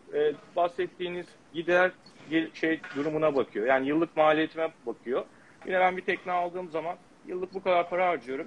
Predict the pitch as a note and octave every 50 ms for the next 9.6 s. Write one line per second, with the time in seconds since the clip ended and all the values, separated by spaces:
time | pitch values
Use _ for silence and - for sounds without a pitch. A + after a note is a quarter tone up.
0 | - - C#3+ - - F3+ F#3 F3+ F#3 F#3+ F#3 G3 G3+ F#3+ - G3+ - G3+ F#3 F3
1 | E3 D3 C#3 C3+ B2+ B2+ C3 C#3 F3+ G3 G3 - - - - - - A3+ G#3+ G#3+
2 | G#3 G#3 G#3 G3 F#3+ F#3+ F#3 F3 D3 D3+ F3 F#3 - - G#3+ G3 F3 D#3+ - -
3 | E3+ F3+ F#3 F3+ F3 F#3 F#3 - F3+ E3 E3 E3+ - F3+ E3+ E3 E3 E3 E3 E3+
4 | F3 F3 E3+ E3+ - F3 D#3+ D#3+ F#3+ F#3+ - - - G#3 A3 G#3+ G#3 G#3+ A3 G3+
5 | G3 G3+ G#3 - G3+ E3 - - D3 C#3 C3 B2 B2+ - - A3 - - - -
6 | - - - - - - - A3+ - - G#3 D#3+ F3 E3 D#3+ D3+ C3 C#3 D3+ E3
7 | F3+ F3+ E3 C#3+ D3+ D#3 D#3 D#3 C#3 B2+ A2+ G2 G#2 A2 A#2 D#3+ A3+ B3 - -
8 | - - - - - A#3 C4+ B3 A3 A#3 G#3+ G#3 G3+ G3+ G#3+ G#3 - F#3+ - -
9 | F#3+ G3+ G3 F#3+ F#3+ - - G#3 F#3+ F#3 F3+